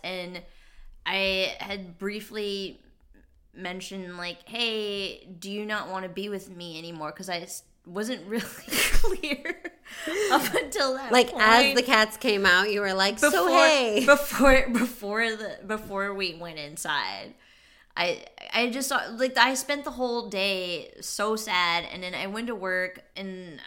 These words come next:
Speaker 1: I don't, in a state of denial, and I was just so hurt 'cause I really care about her, and it just, you know, she was checked out, and she had given up, and I think that made me more sad. So I had just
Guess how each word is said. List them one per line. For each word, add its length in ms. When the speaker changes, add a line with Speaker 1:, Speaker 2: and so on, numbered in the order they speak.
Speaker 1:
I 40
don't, 160
in 220
a 60
state 300
of 80
denial, 840
and 540
I 140
was 180
just 220
so 180
hurt 540
'cause 100
I 60
really 300
care 260
about 260
her, 100
and 120
it 160
just, 380
you 80
know, 320
she 220
was 160
checked 340
out, 300
and 320
she 160
had 160
given 260
up, 180
and 120
I 80
think 260
that 240
made 260
me 200
more 280
sad. 800
So 200
I 100
had 160
just 240